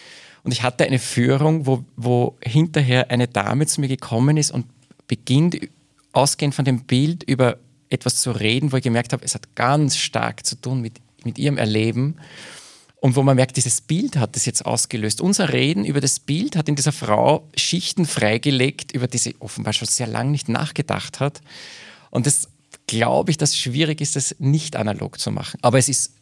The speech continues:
Sie haben definitiv recht, der beste Einstieg wäre, um auch Scheu zu überwinden oder zu sagen, es ist selbstverständlich, dass ich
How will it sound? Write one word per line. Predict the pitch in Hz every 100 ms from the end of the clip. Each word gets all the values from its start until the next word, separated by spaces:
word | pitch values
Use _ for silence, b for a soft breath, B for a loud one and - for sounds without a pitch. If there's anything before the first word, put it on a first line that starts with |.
| - -
Sie | 120
haben | 110
definitiv | 127 147 135 127 -
recht, | 110 143 - B B B B B B 117
der |
beste | 113 117 123
Einstieg | - 113 - 135 -
wäre, | 104 104 117 139 147 - -
um | 143 160 156
auch | 117 - - _ _ _ -
Scheu | - 107
zu | 113 131
überwinden | 117 127 131
oder | - 131 -
zu | -
sagen, | 120
es | - -
ist | -
selbstverständlich, | - - 143 - 113 135 151
dass | 131 127
ich | 131